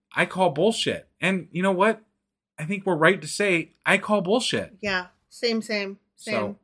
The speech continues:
Speaker 1: whatever.
Speaker 2: I'm
Speaker 1: Fuck,
Speaker 2: with you,
Speaker 1: fucking
Speaker 2: bro.
Speaker 1: Isaiah's prophecies are crap.
Speaker 2: I think so.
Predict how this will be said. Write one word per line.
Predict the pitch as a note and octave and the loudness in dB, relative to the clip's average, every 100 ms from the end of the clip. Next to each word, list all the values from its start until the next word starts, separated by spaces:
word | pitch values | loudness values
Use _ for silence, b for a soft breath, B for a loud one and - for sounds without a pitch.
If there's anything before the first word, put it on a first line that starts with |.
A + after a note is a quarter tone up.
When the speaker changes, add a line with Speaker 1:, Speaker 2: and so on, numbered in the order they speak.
| - | -10
Speaker 1:
whatever. | D#3 G3+ G3 A2+ - | 0 2 2 0 -2
Speaker 2:
I'm | A3 | -2
Speaker 1:
Fuck, | A3 | 0
Speaker 2:
with | G#3+ G#3+ | 0 -2
you, | G#3+ | -4
Speaker 1:
fucking | G3 | -2
Speaker 2:
bro. | E3+ D#3 | 2 2
Speaker 1:
Isaiah's | D#3+ E3 D3+ | 2 2 -2
prophecies | - E3 D#3+ - D#3+ C#3+ | 0 0 0 -2 -10 -8
are | G#2+ G2+ _ _ | -10 -10 _ _
crap. | _ - D3+ G2+ - _ _ | _ -6 -6 -6 -12 _ _
Speaker 2:
I | A3+ D#4 | -10 -8
think | D#4+ D#4+ D#4+ | -8 -8 -10
so. | - F4 C#4+ F#3+ | -8 -4 -4 -4